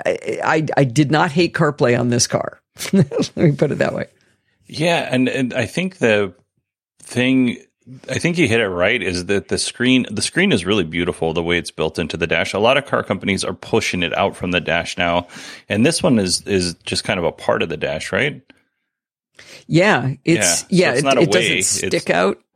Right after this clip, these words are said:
Speaker 2: it's just kind of built in and blends in, but it's still really pretty. It's a pretty display, and it's, it's responsive.
Speaker 1: It's big and it's responsive, but why can't CarPlay do t-,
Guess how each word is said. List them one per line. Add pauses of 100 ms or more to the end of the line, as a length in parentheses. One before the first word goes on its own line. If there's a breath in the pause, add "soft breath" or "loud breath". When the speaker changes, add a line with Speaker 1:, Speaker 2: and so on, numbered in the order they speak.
(160)
Speaker 2:
it's
just
kind
of
built
in
and
blends
in,
but
it's
still
really
pretty.
It's
a
pretty
display,
and
it's, (600)
it's
responsive. (1120 loud breath)
Speaker 1:
It's
big
and
it's
responsive, (380)
but
why
can't
CarPlay
do
t-,